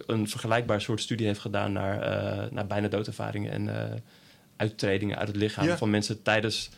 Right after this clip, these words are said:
Speaker 1: aantoonbare, die aantoonbaar geen hersenactiviteit hadden. En, eh, nou ja, het is best, het is best overtuigend. Het is natuurlijk onmogelijk om dat echt,
Speaker 2: Je
Speaker 1: eh,
Speaker 2: kan, ja, je kan niet bewijzen.
Speaker 1: om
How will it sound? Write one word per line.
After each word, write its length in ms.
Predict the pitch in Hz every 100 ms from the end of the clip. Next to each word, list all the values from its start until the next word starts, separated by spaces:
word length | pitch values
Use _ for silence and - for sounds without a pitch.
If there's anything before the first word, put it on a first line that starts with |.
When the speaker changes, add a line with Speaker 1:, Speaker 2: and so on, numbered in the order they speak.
| - - -
Speaker 1:
aantoonbare, 760 | 107 110 104 104 101 98 101
die 200 | 107 107 - - - - -
aantoonbaar 400 | 107 107 113 107
geen 160 | 110
hersenactiviteit 720 | 101 107 113 113 104 104 95 -
hadden. 300 | 107 113 131 - - - - - -
En, 180 | 107 104
eh, 260 | 98 92 - -
nou 140 | 113
ja, 60 | 98
het 120 | 101
is 100 | 113
best, 200 | 135 135
het 140 | - 127
is 120 | 117
best 200 | 135 -
overtuigend. 640 | 110 104 113 147 117 104 - -
Het 80 | -
is 100 | 139
natuurlijk 400 | 131 131 139 131
onmogelijk 480 | 139 131 143 143 123
om 100 | 127
dat 160 | 117 -
echt, 300 | 131 - - - - - - - - -
Speaker 2:
Je 60 | 113
Speaker 1:
eh, 160 | 110
Speaker 2:
kan, 320 | 107 - 120 117
ja, 160 | 127
je 80 | 131
kan 120 | 123
niet 80 | 127
bewijzen. 160 | 113
Speaker 1:
om 60 | 135